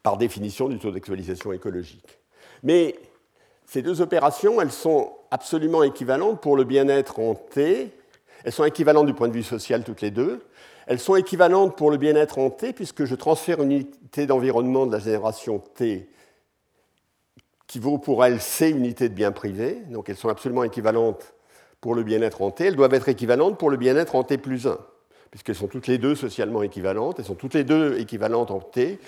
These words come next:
Elles doivent être toutes les deux équivalentes en T plus un. Ben, j'écris simplement ça, hein. Ça fait un plus B C prime égale un plus R C,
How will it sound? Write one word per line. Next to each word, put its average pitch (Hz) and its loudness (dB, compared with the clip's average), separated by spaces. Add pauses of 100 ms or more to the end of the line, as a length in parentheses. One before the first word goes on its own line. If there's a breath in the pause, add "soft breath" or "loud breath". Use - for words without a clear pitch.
(160 loud breath)
Elles - -10
doivent 107 2
être 104 0
toutes 120 -10
les 123 4
deux 147 0
équivalentes 131 -2
en 120 -6
T 113 -10
plus 101 -14
un. - -14 (180)
Ben, 92 -8
j'écris 113 -8
simplement 123 0
ça, 127 -4
hein. 92 -4 (800 soft breath)
Ça - -12
fait 143 0
un 143 4
plus 139 -4
B 147 0
C 135 -4
prime 131 -2
égale 107 0
un 110 0
plus 107 -10
R 104 0
C, 147 -4